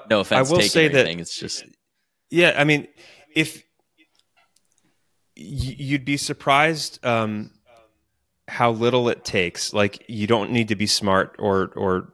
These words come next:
Speaker 1: Yeah.
Speaker 2: trained to do it. Um, and it really does, um, give you the opportunity for s-, really good bonding with your kids too. I mean, I,
Speaker 1: Yeah.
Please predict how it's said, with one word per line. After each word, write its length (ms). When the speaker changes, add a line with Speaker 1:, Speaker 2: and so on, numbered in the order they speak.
Speaker 1:
Yeah. 180
Speaker 2:
trained 600
to 120
do 220
it. 180
Um, 560
and 520
it 180
really 540
does, 800
um, 520
give 260
you 420
the 260
opportunity 520
for 340
s-, 100
really 340
good 220
bonding 540
with 260
your 100
kids 380
too. 280
I 120
mean, 200
I, 280
Speaker 1:
Yeah. 260